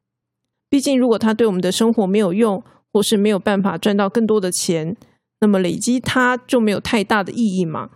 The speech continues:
如果我们今天可以有意识的累积对自己有用的东西，那么这些东西当然就可以帮助我们啦。比较常见有用的东西，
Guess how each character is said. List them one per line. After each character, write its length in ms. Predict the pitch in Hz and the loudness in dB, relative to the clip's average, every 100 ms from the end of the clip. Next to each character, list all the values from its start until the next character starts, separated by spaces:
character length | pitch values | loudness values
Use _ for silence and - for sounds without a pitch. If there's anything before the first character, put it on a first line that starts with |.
| _ _ _ _ _ _ _ _ _ | _ _ _ _ _ _ _ _ _
如 120 | 220 | 2
果 100 | 262 | 2
我 60 | |
们 100 | 226 | 2
今 160 | 190 240 | 0 0
天 180 | 262 233 | 2 2
可 140 | 240 | 2
以 140 | 220 220 | 0 0
有 140 | - | 0
意 160 | 302 294 | 0 -2
识 200 | 226 277 | 0 0
的 220 | 214 196 - _ | 0 0 -6 _
累 160 | 190 175 | -4 -2
积 240 | - 226 | -2 0
对 180 | 247 214 | 2 0
自 140 | 220 | 0
己 140 | 214 185 | -2 -2
有 140 | 170 | -2
用 160 | 254 247 | 0 0
的 80 | 196 | 0
东 180 | 202 | 0
西， 440 | 220 - 196 196 214 _ _ _ - | -2 -2 -2 0 -2 _ _ _ 0
那 60 | |
么 220 | 220 190 180 | 2 2 0
这 160 | 220 | -2
些 140 | 220 208 | 0 0
东 200 | 220 220 | 2 0
西 240 | - 214 | 0 0
当 220 | 196 226 | 0 0
然 120 | 220 | 2
就 120 | 190 202 | 0 -2
可 160 | - | -2
以 80 | 175 | -4
帮 280 | 160 185 202 | -2 0 0
助 280 | - 196 156 | 0 0 0
我 60 | |
们 140 | 98 160 | -4 -4
啦。 420 | 180 185 196 - _ _ _ _ _ _ _ _ | -2 0 -2 -8 _ _ _ _ _ _ _ _
比 80 | 226 | -2
较 180 | 262 247 | 0 0
常 340 | - 208 208 | -2 0 0
见 260 | 226 302 233 | 2 2 0
有 160 | 190 202 | 0 0
用 140 | 240 | 0
的 120 | 214 | 0
东 240 | 208 214 226 | 0 0 0
西， 380 | 220 214 220 | 0 2 0